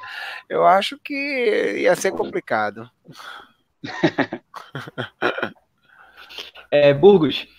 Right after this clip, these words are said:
Speaker 2: é, algumas pessoas as-, aqui perguntaram, é, Lili tá falando aqui, é, é superação, de fato é, é mesmo superação, né? Você fazer qualquer corrida, pra mim, é superação. Imagina você fazer uma outra.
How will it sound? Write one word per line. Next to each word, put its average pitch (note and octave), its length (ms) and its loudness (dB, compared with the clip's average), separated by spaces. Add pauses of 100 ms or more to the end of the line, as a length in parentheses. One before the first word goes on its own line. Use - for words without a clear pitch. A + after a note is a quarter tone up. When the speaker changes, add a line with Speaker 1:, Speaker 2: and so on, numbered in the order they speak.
(200)
Speaker 2:
é, D3 480 4
algumas D#3 380 2
pessoas E3 440 -4
as-, D3+ 200 -4
aqui D3 380 -4
perguntaram, C3+ 500 -2
é, C3 400 0
Lili E3 320 0
tá - 120 0 (160)
falando D#3+ 260 2
aqui, B2 280 -2
é, B2 200 2
é - 20 2
superação, D3 720 0
de C#3 120 -6
fato C#3 460 0
é, E3+ 220 0
é E3+ 120 2
mesmo C#3+ 440 0
superação, B2+ 560 -4 (520)
né? A#2 280 -2 (340)
Você C3 300 0
fazer C3+ 680 4 (380)
qualquer D#3+ 340 4
corrida, D#3+ 420 4
pra C#3+ 200 0
mim, C3+ 320 -2
é - 80 -4
superação. D#3+ 420 -2
Imagina C3+ 400 -2
você D3+ 220 -4
fazer C#3 280 -2
uma E3+ 160 0
outra. B2+ 400 2